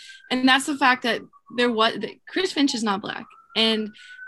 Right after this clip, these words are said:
they didn't, and you have David Vanderpool sitting there right on your bench. You know, like you said, he's been with the team, he's shown success. Damian Lillard came out on social media and made some very strong comments about, about the decision to not consider him as a head coach.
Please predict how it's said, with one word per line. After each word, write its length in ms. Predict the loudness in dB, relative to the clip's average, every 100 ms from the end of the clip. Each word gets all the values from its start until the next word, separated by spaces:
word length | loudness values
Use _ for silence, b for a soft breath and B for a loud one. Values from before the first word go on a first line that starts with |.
| 2
they 180 | 2 4
didn't, 300 | 0 -2 -2
and 160 | 2
you 100 | 4
have 140 | 4 4
David 220 | 0 -2
Vanderpool 460 | -2 -4 -4 -4 -6
sitting 280 | -2 -2
there 140 | 0 0
right 160 | 0
on 100 | 0
your 100 | -2
bench. 360 | -2 -2 -2 -2
You 60 | -4
know, 120 | -4
like 240 | -2 -4
you 80 | -4
said, 180 | -4 -4
he's 140 | -4
been 160 | -4 -4
with 120 | -4
the 80 | -8
team, 400 | -6 -6 -4 -6 B B B -6
he's 240 | -6 -6 -10
shown 300 | -6 -2 -2
success. 400 | -2 -4 -4 -4
Damian 400 | -2 0 2 0
Lillard 300 | -2 0 -2
came 280 | -2 -4 -2
out 140 | -2
on 80 | -2
social 300 | -4 -6 -4
media 260 | -4 -4 -4
and 260 | -4 -4
made 160 | -4 -6
some 240 | -6 -6
very 260 | 0 0 0
strong 340 | -2 -4 -4
comments 440 | -6 -8 -6 -6 -4
about, 260 | -2 -2 -4 B B B
about 200 | -2 -2
the 80 | -2
decision 360 | -4 -4 -2 -4
to 140 | -4
not 320 | -4 -2 -4
consider 440 | -6 -6 -6 -6 -6
him 200 | -6 -6
as 120 | -6
a 40 |
head 240 | -6 -8 -6
coach. 220 | -6 -6